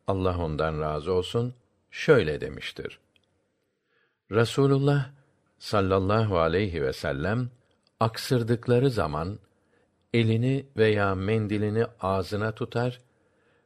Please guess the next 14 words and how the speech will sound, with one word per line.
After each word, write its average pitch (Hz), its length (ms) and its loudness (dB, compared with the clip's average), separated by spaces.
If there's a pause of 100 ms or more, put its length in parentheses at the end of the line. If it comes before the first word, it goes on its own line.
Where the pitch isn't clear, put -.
böylelikle 107 920 0 (180)
sesini 117 600 -4
kısmaya 110 680 -2 (400)
ve 98 140 2
ağzını 113 560 2
yummaya 98 540 0
çalışırlardı. 65 1040 -6 (1700)
Hadis 120 520 -2 (500)
sekiz 120 540 -4
yüz 101 180 -4
seksen 95 400 -4
üç. - 340 -10 (960)
Ebu 127 340 4
Musa, 110 720 0